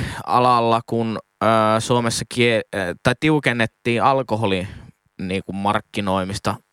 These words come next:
lailla, jossa siis muistaakseni homma menee jotaisuinkin niin, että, ää, alkoholista voi kertoa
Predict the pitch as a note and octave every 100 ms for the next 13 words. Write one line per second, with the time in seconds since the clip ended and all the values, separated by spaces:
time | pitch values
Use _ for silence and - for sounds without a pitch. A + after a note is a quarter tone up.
0 | _ _ - C#2 F2 G#2+ G#2 G2+ F#2 _
1 | _ _ _ _ _ - - - - G#2+
2 | G#2+ - G#2+ G2 - _ _ - - A2
3 | A2 - - - B2+ C3+ C3 B2+ - B2+
4 | A#2+ _ _ - C3 B2 A#2 A#2 A#2+ C3
5 | C3+ B2+ A2+ G#2+ A2+ A#2+ A#2+ A2 - -
6 | G#2 - _ _ _ _ - _ _ _
7 | _ _ - F#2+ G2+ G2+ G#2 - - C3
8 | B2+ A#2+ A#2 A2+ - A2+ A2+ B2 A#2+ A2+
9 | A2+